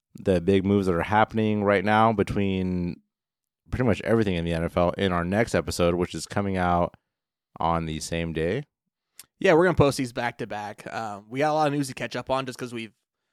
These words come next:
Speaker 2: we were in a bit of a dull season in the off season right after the Super Bowl. But as you said, you know, in the last week or so, we've had a lot of things happening. Franchise tags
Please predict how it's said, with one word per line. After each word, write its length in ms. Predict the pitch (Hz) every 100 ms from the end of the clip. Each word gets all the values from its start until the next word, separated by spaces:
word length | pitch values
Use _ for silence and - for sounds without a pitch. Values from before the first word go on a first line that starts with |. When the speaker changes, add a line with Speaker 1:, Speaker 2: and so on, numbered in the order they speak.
| _ _
Speaker 2:
we 80 | 143
were 80 | 170
in 60 | 175
a 80 |
bit 140 | 151 156
of 100 | 147
a 40 |
dull 300 | 127 139 143
season 340 | 135 151 147 147
in 120 | 139
the 260 | 127 113 117 -
off 220 | 123 135
season 260 | 147 123 113
right 80 |
after 180 | 120 123
the 80 | -
Super 220 | 156 147
Bowl. 320 | 147 139 131 - - _ _ _ _ - -
But 140 | 143
as 180 | 123 135
you 60 | 120
said, 240 | 123 120
you 80 | 120
know, 60 |
in 40 | 117
the 60 |
last 240 | 120 123 117
week 200 | 131 120
or 60 |
so, 260 | 127 127 120
we've 140 | 117
had 120 | 123 104
a 40 |
lot 180 | 107 113
of 60 |
things 220 | 120 117 120
happening. 360 | 110 107 110
Franchise 380 | 104 123 123 117
tags 380 | 110 113 107